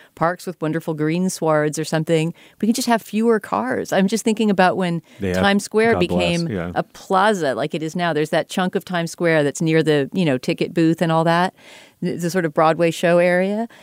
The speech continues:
Speaker 1: uh, where at a certain point a few years ago, <laughs> they just walled it off with barricades and put these rickety metal chairs <laughs> in the middle of,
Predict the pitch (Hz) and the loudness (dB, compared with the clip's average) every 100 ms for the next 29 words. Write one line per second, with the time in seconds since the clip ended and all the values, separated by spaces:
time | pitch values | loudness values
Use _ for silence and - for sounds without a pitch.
0 | - - 190 175 - 190 196 190 196 240 | -20 -2 2 2 2 2 4 4 2 2
1 | 226 233 233 233 226 208 202 220 220 185 | 2 2 0 0 -2 -2 2 2 2 2
2 | 226 180 175 180 - - 151 143 156 180 | 4 2 2 -2 -6 -12 -4 2 4 4
3 | 190 180 185 190 - 170 165 180 170 170 | 2 0 -2 -4 0 0 0 -2 -4 -4
4 | 156 202 - 170 - 143 160 196 190 170 | -4 -4 -2 -6 -4 -4 0 0 0 0
5 | 175 170 - 196 196 160 226 214 - 262 | 0 -2 -2 0 2 4 4 2 2 2
6 | 233 254 190 | 2 0 0